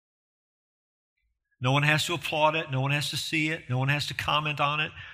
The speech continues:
No one has to reward you, because one day the Lord Jesus will reward whatever is rewardable.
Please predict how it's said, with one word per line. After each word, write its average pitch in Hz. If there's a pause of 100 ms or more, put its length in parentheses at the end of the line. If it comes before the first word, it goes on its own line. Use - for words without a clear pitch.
No 127
one 135
has 147
to 160
reward 147
you, 143
because 127
one 151
day 151
the 139
Lord 147
Jesus 117 (320)
will 151
reward 180 (240)
whatever 151
is 147
rewardable. 143